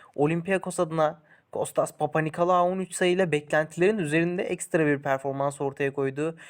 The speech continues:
Yine Isaiah Cannon, Mustafa Fall ekstra katkı ortaya koyan isimler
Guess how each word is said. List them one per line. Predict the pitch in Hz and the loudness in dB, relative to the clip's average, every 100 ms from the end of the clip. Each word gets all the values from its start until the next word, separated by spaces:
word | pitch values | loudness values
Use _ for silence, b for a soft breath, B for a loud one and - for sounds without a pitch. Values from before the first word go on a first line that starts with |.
| B B | B B
Yine | 151 143 139 | 0 2 2
Isaiah | 143 147 143 143 | 2 2 0 0
Cannon, | 160 147 151 | -2 -2 -4
Mustafa | 143 - 143 139 | -6 -6 -6 -4
Fall | 143 139 | -2 0
ekstra | 147 139 - 139 | -2 -6 -4 -4
katkı | 139 135 - | -4 -4 0
ortaya | 135 135 127 | 0 0 0
koyan | 139 143 151 | 2 2 2
isimler | - 135 143 139 147 | -4 -8 -4 0 0